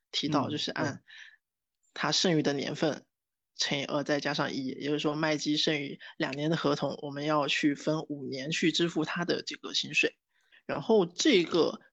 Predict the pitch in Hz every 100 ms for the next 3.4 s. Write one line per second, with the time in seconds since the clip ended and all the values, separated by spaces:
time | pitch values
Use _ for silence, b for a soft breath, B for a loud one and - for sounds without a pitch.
0 | - 285 196 - - 151 135 120 131 -
1 | 170 143 - 220 _ _ _ _ _ _
2 | - 180 165 135 143 139 - 127 104 92
3 | 62 - -